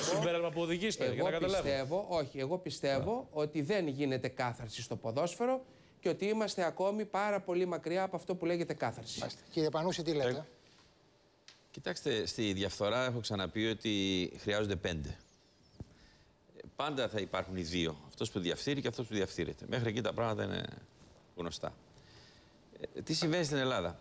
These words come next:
Speaker 4: Υπάρχει ο τρίτος, ο οποίος βλέπει τη διαφθορά και δεν παρεμβαίνει, αλλά κερδοσκοπεί πάνω στη διαφθορά που βλέπει. Υπάρχει ο τέταρτος, που είναι οι θεσμοί της χώρας.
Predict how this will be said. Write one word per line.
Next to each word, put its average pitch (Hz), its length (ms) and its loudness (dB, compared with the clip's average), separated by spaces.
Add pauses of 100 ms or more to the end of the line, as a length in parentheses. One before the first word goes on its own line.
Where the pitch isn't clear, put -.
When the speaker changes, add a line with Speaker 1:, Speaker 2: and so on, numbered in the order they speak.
(300)
Speaker 4:
Υπάρχει 165 420 -2
ο 156 40 0
τρίτος, 156 440 0
ο 160 60 4
οποίος 147 360 0
βλέπει 151 280 0
τη 131 100 0
διαφθορά 113 480 2
και 104 120 0
δεν 113 140 0
παρεμβαίνει, 98 600 0 (540)
αλλά 104 200 0
κερδοσκοπεί 98 560 -2
πάνω 95 180 0
στη 85 120 -6
διαφθορά 82 420 0
που 76 100 -4
βλέπει. 76 360 -2 (1300)
Υπάρχει 160 340 0
ο 175 60 2
τέταρτος, 165 680 0 (140)
που 123 100 0
είναι 143 120 4
οι 135 40 2
θεσμοί 104 440 2
της - 180 -6
χώρας. 90 480 0